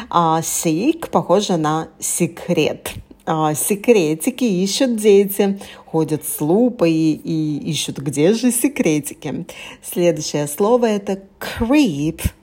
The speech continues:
ползти. Похоже на крипту, криптовалюту. И вот я ползу к криптовалюте, она всё отдаляется и отдаляется, а я к ней ползу. «Sneak» красться.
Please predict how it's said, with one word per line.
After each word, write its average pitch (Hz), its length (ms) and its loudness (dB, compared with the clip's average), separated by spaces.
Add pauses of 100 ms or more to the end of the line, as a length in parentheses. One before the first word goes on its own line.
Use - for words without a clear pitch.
(120)
ползти. 165 640 0 (260)
Похоже 170 480 2
на 147 260 0
крипту, 160 680 0
криптовалюту. 160 920 2 (300)
И 170 100 2
вот 160 420 4
я 147 300 2
ползу 156 1040 0
к - 20 -20
криптовалюте, 175 1120 2
она 147 380 0
всё 147 240 -4
отдаляется 139 880 -4
и 151 160 -4
отдаляется, 156 720 0
а 151 40 2
я 147 220 -2
к - 140 -8
ней 151 180 -2
ползу. 147 680 -2 (580)
«Sneak» 220 1000 2 (320)
красться. 190 760 0